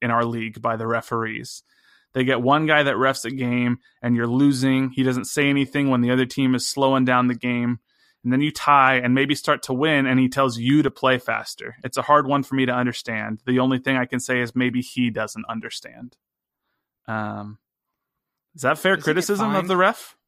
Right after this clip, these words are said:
Speaker 2: Does he, does he get fined for that?
Speaker 1: I think he might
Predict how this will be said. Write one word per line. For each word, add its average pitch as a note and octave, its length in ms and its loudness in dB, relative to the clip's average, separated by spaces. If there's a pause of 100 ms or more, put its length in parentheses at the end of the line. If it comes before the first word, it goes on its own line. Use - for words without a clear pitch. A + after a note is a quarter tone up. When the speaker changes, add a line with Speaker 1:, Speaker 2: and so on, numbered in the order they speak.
(100)
Speaker 2:
Does D3 140 -16
he, G#3+ 280 -16
does E3 120 -16
he G#3+ 80 -14
get A3 120 -16
fined D#3+ 300 -10
for G3 120 -14
that? G3+ 200 -10 (1040)
Speaker 1:
I D3+ 880 0 (520)
think C#3 320 -6
he C3 500 0
might A2 600 -2